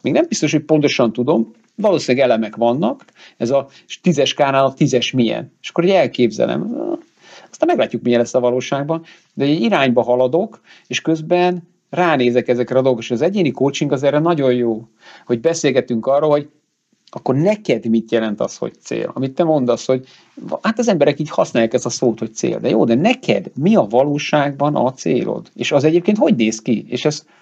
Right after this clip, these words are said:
hogy tudod megfogni? Hogy tudod megjeleníteni? Hogy néz ki a mindennapjaidban? Tehát egészen nagyon konkrét dolgokig le lehet vinni, és akkor azt gondolom, hogy sokkal kézzelfoghatóbbá válik az egyénnek.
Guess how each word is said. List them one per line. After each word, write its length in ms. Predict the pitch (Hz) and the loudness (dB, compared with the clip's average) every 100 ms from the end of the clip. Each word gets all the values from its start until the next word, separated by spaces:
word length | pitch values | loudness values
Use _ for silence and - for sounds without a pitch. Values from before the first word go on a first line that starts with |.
| _ _ _ | _ _ _
hogy 160 | 190 | -4
tudod 220 | 190 151 156 | 0 0 2
megfogni? 480 | 185 - 131 107 | 0 2 0 0
Hogy 140 | 113 135 | -4 -4
tudod 180 | 147 156 | -2 0
megjeleníteni? 580 | 156 143 123 110 113 | 2 2 2 0 -2
Hogy 180 | 110 139 | 0 -2
néz 160 | 147 147 | -2 -2
ki 100 | 156 | -2
a 40 | |
mindennapjaidban? 1000 | 165 175 127 117 104 104 110 - 113 - _ _ - - - - - | 0 0 0 -2 -4 -6 -6 -8 -12 -14 _ _ -20 -20 -20 -20 -6
Tehát 160 | - 185 | -2 0
egészen 360 | 196 156 151 | 0 0 2
nagyon 320 | 180 151 139 | 2 2 2
konkrét 540 | 127 165 143 139 120 - _ _ | 2 0 0 0 0 -2 _ _
dolgokig 640 | - 123 175 160 139 127 117 | -8 0 2 2 0 0 0
le 100 | 135 | 2
lehet 260 | 123 117 | 2 0
vinni, 260 | 104 117 143 | -2 -2 0
és 140 | 151 | 0
akkor 340 | 139 131 - 135 | 0 0 0 2
azt 180 | 120 127 | 0 0
gondolom, 360 | 160 165 165 | 0 2 2
hogy 100 | 160 | 0
sokkal 320 | 156 175 143 | -2 -2 0
kézzelfoghatóbbá 920 | 123 139 123 123 - 113 113 120 107 107 | 0 0 2 0 -2 -4 -4 -2 0 2
válik 280 | 120 135 | 0 -2
az 120 | 131 135 | -4 -2
egyénnek. 720 | 131 107 98 101 110 - | -2 -2 -6 -8 -10 -14